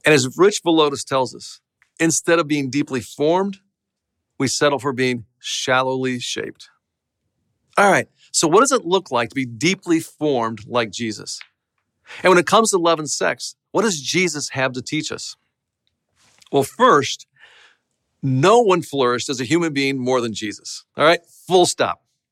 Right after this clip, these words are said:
John, one of Jesus' closest friends and the author of the fourth gospel,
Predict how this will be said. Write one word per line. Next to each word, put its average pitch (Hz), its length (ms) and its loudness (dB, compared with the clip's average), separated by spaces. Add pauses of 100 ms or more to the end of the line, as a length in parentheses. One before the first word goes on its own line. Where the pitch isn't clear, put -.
(800)
John, 170 320 4
one 151 100 0
of 139 60 -6
Jesus' 139 260 -2
closest 170 500 -4
friends 120 280 -6
and 131 80 -4
the 139 120 -8
author 156 300 2
of 131 40 -6
the 117 60 -6
fourth 143 300 -4
gospel, 127 540 -4